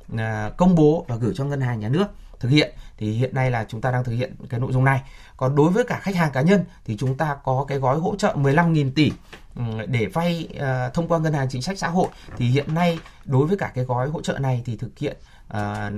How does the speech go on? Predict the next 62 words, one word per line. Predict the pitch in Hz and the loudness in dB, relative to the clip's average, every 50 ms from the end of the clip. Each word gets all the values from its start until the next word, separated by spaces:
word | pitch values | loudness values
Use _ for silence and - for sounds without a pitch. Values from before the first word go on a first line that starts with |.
| 104 104 | -8 -4
thông | - 160 160 156 | -2 -2 -2 0
qua | - 165 151 | 0 -2 0
các | - 180 175 | 0 -2 -4
cái | 180 160 - | -4 -2 2
quy | 202 196 | 2 4
định | 180 190 190 - - | 4 2 0 -4 -8
của | - 107 92 | -6 -4 -2
Nghị | 101 117 - | -2 -2 -2
định | - 160 - - | -4 -4 -6 -6
số | - - | -4 -2
một | 135 156 151 - | -2 -2 0 0
trăm | - 170 165 147 131 | 0 0 0 0 -2
và | 131 127 | -2 -2
Nghị | 120 117 104 | -2 -2 -4
định | 92 110 - | -6 -8 -8
số | - - 131 | -6 -4 -2
bốn | 131 127 131 | -2 -2 -2
chín | 131 147 139 147 202 | -2 -4 -6 -4 -4
năm | 190 160 156 151 - | -4 -4 -4 -4 -6
hai | - 143 143 | -8 -6 -4
nghìn | 135 127 120 | -4 -2 -2
hai | 139 135 | -2 0
mươi | 151 185 202 | 2 0 0
mốt. | 202 - - - - - - - | 0 -4 -14 -20 -20 -20 -14 -8
Và, | 127 127 143 143 143 139 123 120 127 - - - - - | -4 0 2 4 4 4 2 0 -4 -10 -20 -20 -12 -6
à, | 107 120 120 120 127 | -4 -4 -2 -2 0
theo | 170 175 170 | 0 2 2
như | 175 175 | 2 2
con | 170 180 170 | 2 0 -2
số | - - 151 147 156 | 0 2 0 2 2
mà | 175 135 | 0 -2
chúng | 127 135 131 | -2 -4 -4
tôi | 151 156 143 | -4 -4 -2
nắm | 143 143 165 | -2 0 2
được | 180 180 160 - - - - - - - | 2 2 2 0 -6 -16 -20 -20 -20 -8
thì | - 135 127 123 123 117 117 - | -4 -2 0 0 0 -2 -4 -4
Ngân | 98 143 143 143 | -2 -2 -2 -2
hàng, | 147 139 131 127 120 117 117 117 | -2 -2 -2 -2 -2 -4 -4 -4
à, | 117 113 110 110 - - - - - - - - - | -4 -4 -4 -6 -6 -10 -14 -18 -20 -18 -20 -20 -8
Chính | - - 135 | -6 -4 -2
sách | - 226 208 208 - - | 0 0 0 -2 -6 -10
cũng | - 147 113 131 156 | -8 -6 -6 -4 -2
đã, | 151 143 - 104 104 - - - - - - - | -2 -2 -2 -2 -4 -6 -8 -14 -20 -20 -16 -8
à, | - 120 123 | -4 -4 -2
giải | 120 110 80 | -2 -2 0
ngân | 117 139 151 147 143 131 | 0 0 0 0 -2 -4
khoảng, | - 127 101 - - - | -4 -4 -6 -6 -8 -6
được | 123 117 110 - | -6 -6 -6 -4
khoảng, | - 113 85 - - - - - - - | -4 -6 -6 -6 -10 -18 -20 -20 -16 -8
à, | - 113 107 104 | -6 -4 -4 -4
gần | 101 117 135 131 120 110 | 2 4 4 4 4 2
hai | 107 127 139 131 | 0 -4 -2 -2
nghìn | 123 110 104 | -2 -2 -2
tỷ | 110 98 | -2 -2
đồng | 92 101 104 95 95 | -2 -2 -2 -4 -8
cho, | - - 113 110 120 | -10 -10 -10 -10 -10
à, | - 73 87 - - - - - - - - | -10 -10 -10 -10 -10 -12 -14 -14 -16 -14 -10
cái | - 113 | -10 -8
gói | 113 104 98 101 123 147 | -6 -6 -8 -8 -8 -8
hỗ | 135 - | -8 -8
trợ | - - - | -8 -8 -8
này. | - 117 - | -8 -8 -10